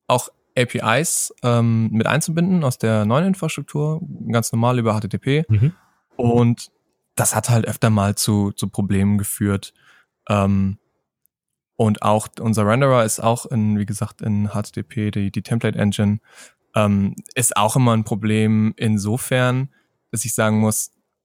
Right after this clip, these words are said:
Speaker 1: ähm, ich nehme jetzt meine ganzen Daten, die ich irgendwo hin rendern will, ich muss die einmal serialisieren,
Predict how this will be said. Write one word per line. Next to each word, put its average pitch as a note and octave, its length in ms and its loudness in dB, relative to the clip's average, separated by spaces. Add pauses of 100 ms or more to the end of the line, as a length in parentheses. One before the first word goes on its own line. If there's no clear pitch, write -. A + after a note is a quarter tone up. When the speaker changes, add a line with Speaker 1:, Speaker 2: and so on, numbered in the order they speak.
(120)
Speaker 1:
ähm, G#2+ 580 2
ich - 180 -10
nehme A#2 280 2
jetzt - 400 -2 (560)
meine A2+ 540 -2
ganzen A2+ 300 0
Daten, A#2+ 320 0
die B2+ 80 0
ich B2 80 -2
irgendwo A#2 260 0
hin B2 120 2
rendern C#3 360 0
will, C#3 220 0
ich - 120 -10
muss B2 120 -2
die - 100 -6
einmal A#2+ 240 2
serialisieren, A2 920 0